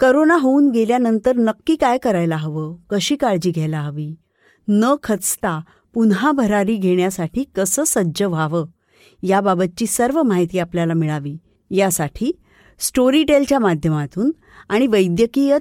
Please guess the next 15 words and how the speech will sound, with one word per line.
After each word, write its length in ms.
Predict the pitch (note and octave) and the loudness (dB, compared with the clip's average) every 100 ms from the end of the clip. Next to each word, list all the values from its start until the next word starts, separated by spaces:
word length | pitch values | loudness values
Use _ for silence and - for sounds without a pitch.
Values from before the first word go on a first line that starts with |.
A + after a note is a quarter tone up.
| - | 0
तज्ज्ञांच्या 600 | F3+ D#3+ F3+ F3 F3 A#3 | 0 2 0 0 -2 -2
मार्गदर्शनातून 1040 | G#3 D#3+ D#3 G3+ G3+ E3 D#3+ D3 - C#3 D#3 _ _ _ | -2 -2 -2 -2 -4 -4 -4 -4 -8 -12 -12 _ _ _
आम्ही 180 | F#3 G3 F#3+ | -2 -2 0
तुम्हाला 300 | E3+ E3+ G#3 | 0 0 -2
करतोय 500 | F#3+ D#3+ D#3 E3 D#4 _ _ _ _ | -4 -6 -4 -6 -6 _ _ _ _
आरोग्य 580 | G3+ G3 G#3 A#3 G3 C4 | 0 2 4 2 2 0
साक्षर. 560 | B3 C#3+ C3+ - - A2 - _ _ _ _ _ _ _ _ _ _ _ _ _ _ _ | 0 -4 -6 -6 -6 -8 -12 _ _ _ _ _ _ _ _ _ _ _ _ _ _ _
कोरोनाचा 500 | C#4 D4 D#4+ E4+ F4+ | 2 4 4 4 2
संसर्ग 460 | D#4+ C4 C4+ C#4 D4+ | 0 0 0 0 0
होऊन 340 | B3+ D4+ C#4 | 2 2 2
बरे 240 | F#3+ G3 | 2 2
झाल्यानंतर 880 | A#3 G3+ F#3+ G#3 F#3 F#3+ A#3 A3+ D3+ | 0 -2 0 0 2 2 0 0 -2
त्याच्या 360 | C#3+ F#3 F3+ A#3 | -4 -6 -4 -4
पुढच्या 340 | A3+ G3 C4+ | -4 -2 -4
काळात 320 | D4 F3 D3+ | -2 -2 -4